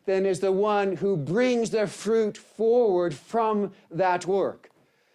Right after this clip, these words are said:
And in case you don't know it, He does not make mistakes. We, we can't live as if somehow God has made a mistake in what He has given me, where He's placed me, in the fruit that is coming from my life.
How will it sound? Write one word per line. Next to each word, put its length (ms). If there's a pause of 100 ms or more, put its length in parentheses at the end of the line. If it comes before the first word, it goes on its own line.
(140)
And 140
in 60
case 280
you 60
don't 180
know 280
it, 140 (720)
He 220
does 360
not 300
make 400
mistakes. 920 (1300)
We, 80
we 160
can't 380 (160)
live 380
as 140
if 140
somehow 500
God 380
has 220
made 340
a 60
mistake 540
in 180
what 240
He 140
has 160
given 260
me, 140
where 400
He's 260
placed 420
me, 200 (220)
in 120
the 100
fruit 340
that 120
is 160
coming 420
from 520
my 380
life. 440